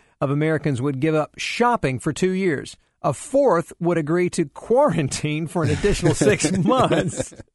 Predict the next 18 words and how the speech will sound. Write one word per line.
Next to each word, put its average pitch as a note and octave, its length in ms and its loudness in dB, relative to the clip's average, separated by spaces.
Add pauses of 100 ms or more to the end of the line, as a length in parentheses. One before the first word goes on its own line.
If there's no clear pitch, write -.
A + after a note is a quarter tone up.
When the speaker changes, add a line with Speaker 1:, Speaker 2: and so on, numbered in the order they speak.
(360)
Speaker 1:
I E3 100 0
guess E3 180 0
they're E3 100 -2
used F3+ 280 -4
to D3 100 2
it C3 100 -6
now. C3+ 240 -2 (340)
And E3 300 0
eight C4+ 220 -2
percent F3+ 380 0 (180)
would D#3+ 180 0
even C4 360 -2
give F#3+ 160 2
up F3 180 0 (280)
the C#3 120 0
family F3 420 -2
pet. G3 340 0
What? G4+ 560 -4